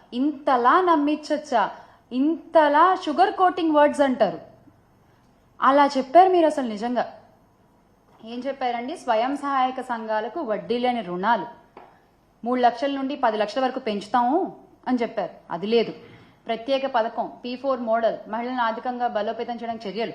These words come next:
అది లేదు. అంగన్వాడీ కార్యకర్తలు లేదు. వాలంటీర్లకి న్యాయం చేస్తామన్నారు, అది లేదు. పండగ కానుకలు అన్నారు, పెళ్లి కానుకలు అన్నారు, పండగలు లేవు, పెళ్లిళ్ళు లేవు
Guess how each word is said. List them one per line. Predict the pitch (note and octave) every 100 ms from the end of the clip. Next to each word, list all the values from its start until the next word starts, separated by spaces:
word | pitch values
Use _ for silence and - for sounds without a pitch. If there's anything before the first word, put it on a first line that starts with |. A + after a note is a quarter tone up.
| C#3+
అది | D3+
లేదు. | A3 A#3+ - - _ _ _ -
అంగన్వాడీ | G#3 A#3 B3 A#3+
కార్యకర్తలు | B3 A#3+ A3+ A3+ G#3+ E3+
లేదు. | D#3+ G#3 A#3+ F#3+ - _ _ F#3+
వాలంటీర్లకి | G3+ A#3+ B3+ B3+ B3+ A#3 A3+ A3+ A3 G#3
న్యాయం | G#3 A3
చేస్తామన్నారు, | A3 A3+ A3 G#3+ G#3 G#3+ A3 D#3+ -
అది | D3 G#3
లేదు. | C4 B3+ F3+ - _ -
పండగ | A3 A3 B3
కానుకలు | A#3+ B3 A3+ G3+ G#3+ G3+ G#3
అన్నారు, | G#3+ C4 A3+
పెళ్లి | G#3 G#3+ A3+
కానుకలు | A3+ G#3+ G#3 G3+ G3
అన్నారు, | G#3+ B3+ G#3 - - _ _ _ -
పండగలు | A3 G#3+ G#3 G3 F#3+
లేవు, | F#3+ C#4+
పెళ్లిళ్ళు | D4+ A#3 G#3+ G3
లేవు | F#3 E3+